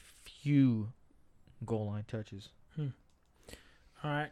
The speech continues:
Speaker 2: let's pick some guys that are, uh, sleepers or pickups to play well at running back. I'm gonna go with, uh, obviously, just looking at my
Speaker 1: You
Speaker 2: team
Speaker 1: really
Speaker 2: right
Speaker 1: got
Speaker 2: away.
Speaker 1: no available
Speaker 2: Just,
Speaker 1: players.
Speaker 2: just looking at my team right now. Yeah, I'm not looking at just available. I'm looking at, like, guys that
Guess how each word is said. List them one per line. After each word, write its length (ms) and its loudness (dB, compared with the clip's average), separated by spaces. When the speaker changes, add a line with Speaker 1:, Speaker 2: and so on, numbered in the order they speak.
Speaker 2:
let's 160 -8
pick 140 0
some 160 -4
guys 240 0
that 120 -2
are, 200 -2
uh, 220 -2
sleepers 520 -4
or 200 -2
pickups 520 -6
to 140 -10
play 440 -4
well 220 -2
at 60 -6
running 240 -4
back. 340 -2
I'm 80 -10
gonna 140 -6
go 240 -4
with, 600 -4
uh, 420 -10
obviously, 920 -6
just 120 -6
looking 160 -2
at 80 -2
my 100 -2
Speaker 1:
You 60 -4
Speaker 2:
team 80 -4
Speaker 1:
really 20 -2
Speaker 2:
right 300 -4
Speaker 1:
got 100 -6
Speaker 2:
away. 20 -6
Speaker 1:
no 60 -8
available 360 -6
Speaker 2:
Just, 220 -2
Speaker 1:
players. 200 -6
Speaker 2:
just 140 -4
looking 160 2
at 80 0
my 160 -2
team 260 -6
right 80 -4
now. 140 -10
Yeah, 120 0
I'm 60 0
not 100 2
looking 140 0
at 60 -2
just 140 -6
available. 360 -2
I'm 100 -4
looking 200 -6
at, 80 -8
like, 140 -10
guys 240 -2
that 220 -8